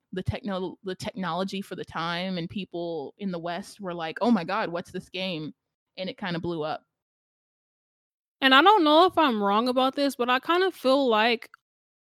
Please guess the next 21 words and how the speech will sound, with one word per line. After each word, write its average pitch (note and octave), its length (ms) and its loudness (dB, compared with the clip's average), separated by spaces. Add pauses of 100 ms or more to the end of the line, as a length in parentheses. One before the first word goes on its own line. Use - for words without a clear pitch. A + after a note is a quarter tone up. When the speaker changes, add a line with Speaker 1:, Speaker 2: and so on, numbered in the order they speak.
(120)
Speaker 2:
most G#3+ 420 2
of C4 100 -4
the B3+ 80 -4
Final A#3 300 -4
Fantasy A#3+ 520 -8
games, G#3 640 -6 (360)
they're, A#3+ 400 4
like, B3 360 0
the, G3+ 520 -2
I A3 120 -2
guess, A#3 200 0
the G#3+ 180 -4
standard A3 640 0
for G3+ 140 -4
graphics G3+ 420 -2
or, G#3 100 -6
like, G3+ 300 -2
to G#3+ 120 -12
test A3 360 -2
how G#3 200 -2
far G#3 520 0